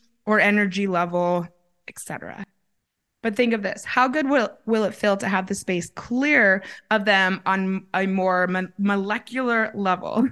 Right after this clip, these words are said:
<laughs> That's a tongue twister. <laughs> Or a chemical level. How good will it feel to just walk into a home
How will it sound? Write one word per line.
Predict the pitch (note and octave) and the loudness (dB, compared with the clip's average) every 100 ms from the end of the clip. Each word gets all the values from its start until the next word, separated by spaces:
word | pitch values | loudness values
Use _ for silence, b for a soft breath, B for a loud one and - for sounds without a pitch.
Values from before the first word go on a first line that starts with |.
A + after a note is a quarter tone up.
| - | -4
<laughs> | - | 4
That's | C#4+ C4 | 4 4
a | B3 | 0
tongue | G3 F#3 G3 | 0 0 0
twister. | - - - - - - | -4 -14 -14 -14 -6 -2
<laughs> | G#4+ G4+ F4+ D#4 - A3 C4+ A3 G#3 B3+ B C#4+ | -2 0 0 0 0 -2 0 0 -2 -6 B -4
Or | G#3+ A3 | 0 0
a | G#3+ | 2
chemical | C#4+ D4 C#4+ G#3 | 2 2 0 -2
level. | F#3+ E3+ - - G#3 _ _ _ _ _ _ - | -4 -4 -6 -8 -8 _ _ _ _ _ _ -2
How | D4+ G4+ E4 | 2 2 0
good | F#4 F#4+ | -2 -2
will | F4+ F4 | -2 -2
it | B3+ | -4
feel | - D4 D4+ | -4 -4 -4
to | - | -6
just | A#3+ C4+ A#3 | -6 -4 0
walk | C4 C#4 | 0 0
into | C#4+ C4+ B3 | -4 -2 0
a | A3 | 0
home | F#3+ - C4+ C4 G3 G3+ | -2 0 2 2 2 0